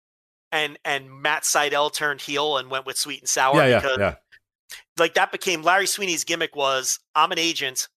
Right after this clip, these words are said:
Speaker 1: and I'm filtering all of the R O H wrestlers to W W E." And that was the heat.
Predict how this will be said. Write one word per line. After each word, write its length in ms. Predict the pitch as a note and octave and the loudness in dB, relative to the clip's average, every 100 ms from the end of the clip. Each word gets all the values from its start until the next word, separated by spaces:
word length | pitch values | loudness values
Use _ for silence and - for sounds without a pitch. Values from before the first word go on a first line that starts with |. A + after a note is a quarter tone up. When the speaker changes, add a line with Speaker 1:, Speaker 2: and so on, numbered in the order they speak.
| _ _ _ - | _ _ _ -2
Speaker 1:
and 140 | D3 | 2
I'm 140 | D3 C#3+ | 2 0
filtering 680 | - G3 F#3+ E3+ D#3+ D3+ D3 _ _ _ | 0 0 0 0 0 -2 -8 _ _ _
all 200 | E3+ G3 | 2 4
of 80 | G#3 | 4
the 80 | G3+ | 2
R 280 | F#3 F3+ F3+ | 4 6 6
O 60 | |
H 180 | E3 D#3 | 2 2
wrestlers 440 | D#3+ D3+ D3 C#3+ - | 2 2 0 -2 -4
to 80 | B2+ | -4
W 240 | C3+ C3 | -4 -2
W 320 | C3 A#2 A2 | -4 -4 -8
E." 160 | G#2 E2+ | -12 -14
And 120 | B2 | -4
that 100 | D#3 | -2
was 120 | C#3+ C3 | -2 -4
the 60 | |
heat. 260 | - C3+ G2 | -8 -10 -12